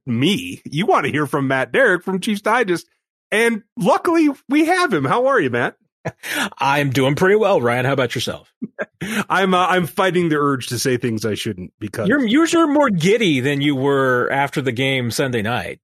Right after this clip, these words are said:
Speaker 2: You were
Speaker 1: Y-, yeah, I was, I was trying to be serious. <laughs> Trying to, I was trying to be a journalist. Um,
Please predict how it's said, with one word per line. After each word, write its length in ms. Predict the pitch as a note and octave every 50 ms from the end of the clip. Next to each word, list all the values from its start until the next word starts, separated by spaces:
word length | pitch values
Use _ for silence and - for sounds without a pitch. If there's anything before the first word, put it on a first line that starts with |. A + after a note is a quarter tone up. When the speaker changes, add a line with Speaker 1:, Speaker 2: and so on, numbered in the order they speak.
| _ -
Speaker 2:
You 160 | A#2 A2 D3
were 300 | G3 F#3+ C#3 A2 F#2+ G2+
Speaker 1:
Y-, 140 | - E3+ F#3 - _ _ _ _ _ _ _ _ _ - D#3 -
yeah, 280 | F#3 A3 A#3 A#3 A#3
I 60 | A#3+ A#3+
was, 340 | A3 G#3+ F#3 D3+ - - - -
I 80 | G3+
was 140 | F#3+ F#3+ -
trying 200 | - - C#4+ C#4+
to 60 | -
be 80 | - E3
serious. 680 | - - - G2+ G2 F#2+ - - - - - - - - _ _ _
<laughs> 200 | _ _ _ -
Trying 600 | A3+ - - - - - - - - G#3+ A3 G#3
to, 60 | F3+
I 300 | - - - E3 - G#3+
was 140 | D#3 D#3+ -
trying 200 | - - C4+ C#4+
to 60 | D4+ C4
be 100 | B3+ G3+
a 40 |
journalist. 800 | C#3 A#2 - C#3 C3+ A#2 G2 F2+ - - - - - - - _ _ _ - - -
Um, 680 | C#3+ D3 C#3+ C#3+ C#3 C3+ C3+ C3+ C3+ C3+ B2+ A#2+ A#2+